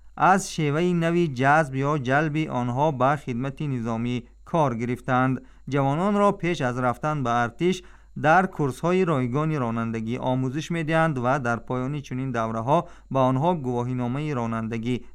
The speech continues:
تقدیم می‌کنند. در گذشته برخی از مسئولان شهر و نواحی تاجیکستان برای جلب جوانان به ارتش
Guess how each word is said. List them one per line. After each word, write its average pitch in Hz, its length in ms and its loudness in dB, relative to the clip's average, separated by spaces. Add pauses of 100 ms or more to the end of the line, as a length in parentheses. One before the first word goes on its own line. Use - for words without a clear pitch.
تقدیم 156 440 0
می‌کنند. 127 580 2 (260)
در 170 220 4
گذشته 147 580 2 (320)
برخی 185 280 4
از 180 160 4
مسئولان 143 500 -2
شهر 156 300 0
و 160 60 0
نواحی 127 320 -2
تاجیکستان 139 600 -6
برای 135 240 -2
جلب 139 340 -2
جوانان 123 440 -4
به 117 80 -2
ارتش 117 480 0